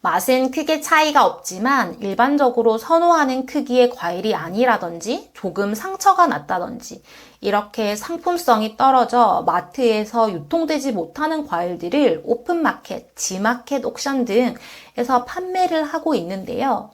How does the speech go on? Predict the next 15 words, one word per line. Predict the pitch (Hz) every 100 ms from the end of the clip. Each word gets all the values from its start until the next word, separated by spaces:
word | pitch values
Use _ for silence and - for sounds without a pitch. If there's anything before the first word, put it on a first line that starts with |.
| -
저희 | - 180 180 139
집 | 226 302 - _ _
네 | 165 165 190
식구 | 330 330 _ 196 220 220 139 - _ _
평균 | - 302 302 302 320 330 311
과일 | 156 165 220
소비가 | 233 262 175 160 262 214 - - - - -
십오만 | - 427 - - 175 185 226 285
원이었던 | 277 247 202 - 190
것을 | 180 160 - 277 294 294
팔만 | - 330 339 359 349
원 | 339
정도로 | 277 226 214 214 202
낮춰준 | 170 165 - 294 247 - 180 208 160
방법입니다. | 151 170 190 214 170 220 - -